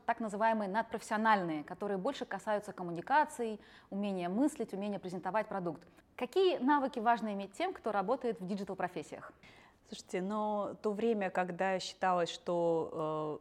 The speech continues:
Speaker 2: э, диджитал — это, ам, мальчики-задроты и девочки в, с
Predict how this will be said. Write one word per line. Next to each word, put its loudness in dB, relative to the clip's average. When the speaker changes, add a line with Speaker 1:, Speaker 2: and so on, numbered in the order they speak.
Speaker 2:
э, -10
диджитал — 0
это, 2
ам, -4
мальчики-задроты 0
и 0
девочки 0
в, 2
с -10